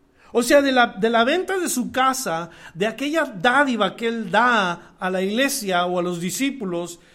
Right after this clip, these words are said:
Dios comienza a usar a este hombre de una manera tremenda. Si tú y yo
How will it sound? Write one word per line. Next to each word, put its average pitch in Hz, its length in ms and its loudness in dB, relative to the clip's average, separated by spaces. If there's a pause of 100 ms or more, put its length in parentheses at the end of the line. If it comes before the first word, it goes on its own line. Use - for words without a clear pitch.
(160)
Dios 240 480 -2
comienza 277 920 0
a 196 140 -2
usar 240 460 -2
a 247 60 -2
este 240 200 -6
hombre 240 320 0
de 190 100 -6
una 214 220 -6
manera 208 520 -8 (140)
tremenda. 139 680 -6 (1200)
Si 180 240 -8
tú 294 240 4
y 330 140 4
yo 151 380 -2